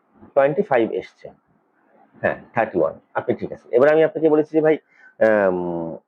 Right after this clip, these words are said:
ওয়ান পয়েন্ট টু নাইন জিরো সিক্স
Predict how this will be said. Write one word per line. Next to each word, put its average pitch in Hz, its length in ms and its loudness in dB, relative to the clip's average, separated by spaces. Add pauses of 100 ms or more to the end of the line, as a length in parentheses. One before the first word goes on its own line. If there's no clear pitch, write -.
ওয়ান 127 320 2
পয়েন্ট 147 340 2 (400)
টু 120 340 2
নাইন 123 680 2 (680)
জিরো 104 260 2
সিক্স - 380 -4